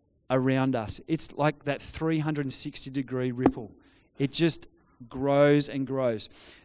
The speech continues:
This is a three hundred and sixty degree r-, ripple that creates space.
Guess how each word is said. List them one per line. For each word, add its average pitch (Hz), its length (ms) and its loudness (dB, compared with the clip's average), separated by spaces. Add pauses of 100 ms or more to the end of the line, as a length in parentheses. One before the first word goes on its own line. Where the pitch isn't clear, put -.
This 180 180 4
is 165 140 2
a 147 60 -2
three 170 340 2
hundred 151 360 0
and 135 80 -2
sixty - 340 -4
degree 135 400 0
r-, 151 200 -4
ripple 139 500 2
that 139 160 0
creates 143 500 0
space. 139 600 0